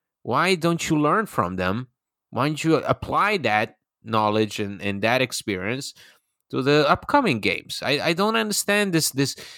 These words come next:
and, and that shows, uh, incredible insecurity on the part of these players. The fact that they have, "Oh, oh my God, we did something wrong. Now we have to start from scratch."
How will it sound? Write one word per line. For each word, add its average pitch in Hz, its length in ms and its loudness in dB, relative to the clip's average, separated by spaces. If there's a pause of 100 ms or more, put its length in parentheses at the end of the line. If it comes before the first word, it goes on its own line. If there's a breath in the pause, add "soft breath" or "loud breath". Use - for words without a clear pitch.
(280 loud breath)
and, 156 220 0
and 160 160 2
that 214 160 2
shows, 165 460 2 (260)
uh, 135 180 -2
incredible 196 680 2
insecurity 190 840 0 (100)
on 123 140 0
the 127 80 -2
part 127 240 2
of 110 40 -6
these 113 200 -4
players. 95 300 -2
The 117 60 -6
fact 190 280 -4
that 185 140 -4
they 165 80 -4
have, 165 140 -6
"Oh, 160 200 -2 (360 soft breath)
oh 175 140 0
my 165 140 -2
God, 165 240 2
we 170 120 -2
did 165 200 -2
something 165 340 0
wrong. 160 340 4
Now 156 140 -2
we 156 140 -4
have 151 200 -6
to 156 80 -10
start 151 300 0
from 151 160 -8
scratch." - 640 -2